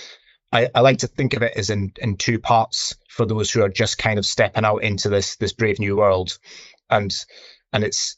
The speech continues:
decision support versus decision making.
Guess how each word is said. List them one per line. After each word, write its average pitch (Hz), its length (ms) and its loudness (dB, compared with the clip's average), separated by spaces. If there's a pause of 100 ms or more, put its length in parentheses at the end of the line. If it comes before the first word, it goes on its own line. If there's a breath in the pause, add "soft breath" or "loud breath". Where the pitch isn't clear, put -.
decision 123 560 2
support - 840 0 (240)
versus 107 480 2
decision 110 420 -4
making. 98 480 -4